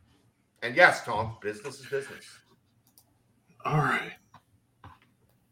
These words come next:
Speaker 2: In the portal era, do you guys think your and Wes's job is going to involve putting up with people wanting to run half the team off every season,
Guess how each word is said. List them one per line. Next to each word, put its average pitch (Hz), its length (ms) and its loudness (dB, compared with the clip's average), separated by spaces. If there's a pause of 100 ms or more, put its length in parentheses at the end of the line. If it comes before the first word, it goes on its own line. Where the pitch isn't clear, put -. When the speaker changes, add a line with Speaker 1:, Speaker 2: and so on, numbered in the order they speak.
(1040)
Speaker 2:
In 233 240 12
the 170 200 12
portal 214 520 12
era, 151 440 8 (340)
do 127 100 -4
you 196 140 4
guys 139 400 6
think 143 340 2
your 151 580 8 (100)
and 220 240 -2
Wes's 143 540 2
job 143 420 6
is 135 160 0
going 170 280 6
to 175 140 8
involve 147 520 6
putting 185 280 6
up 175 180 4
with 185 120 4
people 170 280 0
wanting 151 300 2
to 147 120 -6
run 147 260 6
half 160 240 4
the 175 80 0
team 175 300 6
off 160 200 6
every 139 220 2
season, 196 580 2